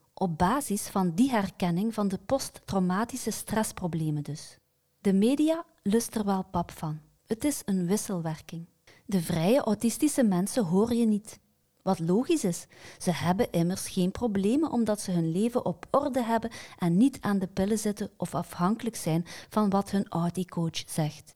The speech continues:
Maar begrijp mij niet verkeerd. Ik ontken absoluut niet dat er een te grote groep autistische mensen bestaat met diverse problemen. En dat is erg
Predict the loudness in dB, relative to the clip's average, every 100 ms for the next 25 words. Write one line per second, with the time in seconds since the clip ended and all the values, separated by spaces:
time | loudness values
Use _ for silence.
0 | _ 2 2 4 0 2 2 4 2 2
1 | 0 -2 -10 -12 -8 -6 -6 -10 _ _
2 | _ -2 -2 0 0 0 0 0 0 -2
3 | -6 -4 -2 0 0 2 0 0 -4 -16
4 | -12 0 2 2 0 0 -2 0 0 0
5 | 2 2 0 -4 0 0 0 -2 -2 -2
6 | -2 0 2 2 0 -2 -4 -4 -2 -2
7 | -2 -10 -2 -2 0 0 2 2 0 -4
8 | -8 -6 -4 0 0 0 -6 -14 -4 2
9 | 2 2 0 -2 -14 _ _ 2 2 2
10 | -6